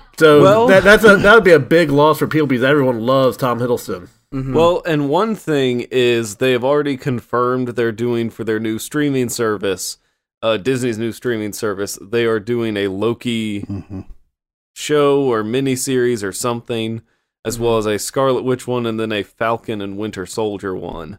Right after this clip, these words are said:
Speaker 3: Where would it make sense for the Loki series to happen if they don't bring him back? Would it be, like, right
Speaker 2: Who
Speaker 3: after
Speaker 2: knows?
Speaker 3: Thor? I mean, it, we, we don't know really anything about the,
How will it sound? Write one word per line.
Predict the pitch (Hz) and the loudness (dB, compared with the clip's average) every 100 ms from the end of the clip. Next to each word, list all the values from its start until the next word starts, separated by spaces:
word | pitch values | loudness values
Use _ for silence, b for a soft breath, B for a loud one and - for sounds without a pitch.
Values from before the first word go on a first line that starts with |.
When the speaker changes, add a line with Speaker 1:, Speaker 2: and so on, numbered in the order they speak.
| 165 180 | -10 -2
Speaker 3:
Where | 240 | 0
would | 285 269 | 2 0
it | 208 | 2
make | 202 - | 0 0
sense | 202 185 | -2 -2
for | - | -2
the | 151 | 0
Loki | 135 147 156 127 | 2 2 0 -6
series | - 117 110 - | -6 -6 -6 -8
to | 110 | -8
happen | 120 110 117 117 | -8 -8 -6 -6
if | 120 117 - - | -6 -8 -12 -6
they | 139 139 | 0 0
don't | 139 147 143 | 2 0 -2
bring | 110 110 | -8 -8
him | 95 | -10
back? | 92 - - - | -14 -14 -14 -8
Would | 127 | -6
it | 120 | -4
be, | 135 131 | -4 -2
like, | 123 117 110 - _ _ - | -2 -4 -8 -18 _ _ -16
right | 117 120 123 | -8 -6 0
Speaker 2:
Who | 156 | 0
Speaker 3:
after | 175 | 2
Speaker 2:
knows? | 131 110 110 135 | 2 4 4 4
Speaker 3:
Thor? | 143 147 127 | 4 2 0
I | |
mean, | 127 123 | -4 -4
it, | 123 | -6
we, | 127 147 | -6 -2
we | 156 | 2
don't | 175 240 | 4 4
know | 208 | 4
really | 180 160 143 - | 4 4 2 -2
anything | 127 127 120 117 | -6 -6 -6 -8
about | 117 117 110 - - _ _ _ _ _ | -6 -6 -6 -10 -20 _ _ _ _ _
the, | - | -8